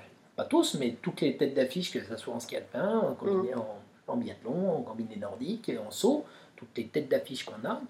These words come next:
Speaker 1: qui doivent être concernées par un, un, par un, un, un, les sponsors qui vont
Speaker 2: Mhm.
Speaker 1: être, euh,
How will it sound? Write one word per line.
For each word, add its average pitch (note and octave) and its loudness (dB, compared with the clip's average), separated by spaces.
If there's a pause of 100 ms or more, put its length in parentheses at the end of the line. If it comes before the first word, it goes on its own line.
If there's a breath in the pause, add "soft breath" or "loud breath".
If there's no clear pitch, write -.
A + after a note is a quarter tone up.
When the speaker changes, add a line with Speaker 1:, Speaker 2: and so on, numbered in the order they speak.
(160)
Speaker 1:
qui - -20
doivent C3 4
être - -2 (120)
concernées D#3 0 (420)
par A#2+ -2
un, C3 -2
un, B2+ -4 (400 soft breath)
par G#2+ 2
un, A2+ 0
un, C3+ 4
un, C3 6
les C#3+ 6
sponsors D#3 6
qui C#3 -2
vont A#2 8
Speaker 2:
Mhm. - 12
Speaker 1:
être, G3+ 4
euh, A#2+ 2